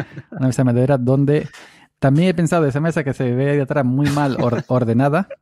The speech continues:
Speaker 2: que sea grande, cambiarla aquí y esta, cambiarla allí. Pero a-,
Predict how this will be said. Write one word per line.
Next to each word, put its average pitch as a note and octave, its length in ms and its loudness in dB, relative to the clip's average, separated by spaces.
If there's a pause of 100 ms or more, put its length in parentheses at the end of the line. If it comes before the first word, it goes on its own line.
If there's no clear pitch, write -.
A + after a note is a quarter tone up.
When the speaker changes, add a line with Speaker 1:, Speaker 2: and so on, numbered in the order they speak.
(140)
Speaker 2:
que A#2+ 120 -2
sea D3+ 240 0
grande, C#3 400 0
cambiarla A#2+ 680 0
aquí D#3+ 440 -2
y B2+ 160 0
esta, D#3+ 380 -6
cambiarla A#2 500 -2
allí. G#2+ 240 -4 (640)
Pero A2+ 200 0
a-, A2+ 260 -2